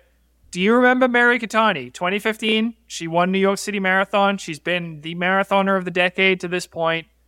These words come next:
Twenty sixteen, she has a bad day at the London Marathon. She finishes ninth. They leave her off the Kenyan Olympic team.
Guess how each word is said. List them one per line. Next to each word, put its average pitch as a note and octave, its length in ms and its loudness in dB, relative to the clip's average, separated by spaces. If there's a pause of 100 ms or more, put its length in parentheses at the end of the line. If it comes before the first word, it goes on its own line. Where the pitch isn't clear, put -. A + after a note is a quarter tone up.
(640)
Twenty F3 220 2
sixteen, G#3 440 0
she F3+ 120 -4
has D#3 100 -2
a D3+ 40 -4
bad D#3+ 280 4
day G#3+ 160 4
at G#3 40 -2
the G3 80 0
London F#3 220 0
Marathon. E3 520 0
She - 120 -16
finishes E3 420 -6
ninth. D3+ 320 -2 (280)
They C#3 140 -4
leave F3 240 2
her E3+ 140 4
off E3 100 0
the F3 60 -8
Kenyan D#3+ 340 -4
Olympic D3 340 -8
team. C#3 360 -8